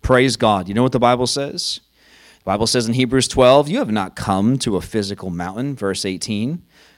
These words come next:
"to a place of flaming fire and darkness and gloom and whirlwind as the Israelites did at Mount Sinai."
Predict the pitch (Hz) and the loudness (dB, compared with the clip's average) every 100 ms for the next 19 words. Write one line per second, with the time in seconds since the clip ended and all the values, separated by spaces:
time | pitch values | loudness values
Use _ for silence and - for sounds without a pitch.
0 | _ _ - 120 - 120 123 113 - 120 | _ _ 0 4 6 6 2 -4 -6 -2
1 | 120 117 110 - 104 110 123 98 95 107 | 0 0 -2 0 2 4 2 0 0 0
2 | 113 127 117 104 92 107 113 123 123 92 | 0 -2 -4 -6 -6 -4 0 0 -2 -2
3 | 107 117 120 123 131 104 104 107 110 113 | 0 2 2 -2 -2 -4 -4 -6 -4 -2
4 | 107 107 - 117 110 98 101 95 110 101 | -2 -4 -6 -4 -2 -4 -6 -6 -4 -2
5 | 104 117 143 226 | -2 -2 -4 -8